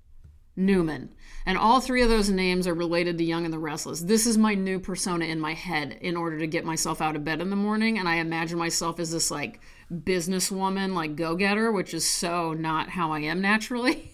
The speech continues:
<laughs> Um, but when I come up, "Robin, remember, you're Ash Adamson Newman," and then all of those characters, which, by the way, of course, are all males, all come into my head. I'm like, "Oh, yeah, yeah, yeah.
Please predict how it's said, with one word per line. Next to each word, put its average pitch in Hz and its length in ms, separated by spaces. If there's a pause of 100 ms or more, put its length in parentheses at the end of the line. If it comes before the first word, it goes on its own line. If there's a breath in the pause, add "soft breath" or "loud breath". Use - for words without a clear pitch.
(140)
<laughs> - 120 (540 loud breath)
Um, 202 520
but 254 240
when 269 180
I 262 200
come 254 260
up, 226 140
"Robin, 202 380
remember, 214 420
you're 180 240
Ash 190 260
Adamson 208 540
Newman," 233 460 (340 loud breath)
and 190 180
then 202 120
all 196 380
of 220 100
those 208 180
characters, 185 480
which, 170 180
by 170 160
the 160 80
way, 156 220
of 226 220
course, 370 420
are 285 160
all 220 200
males, 175 500 (280 loud breath)
all 214 200
come 240 240
into 226 140
my 185 160
head. 190 360
I'm 180 180
like, 170 360
"Oh, 247 260
yeah, 233 220
yeah, 196 160
yeah. 156 320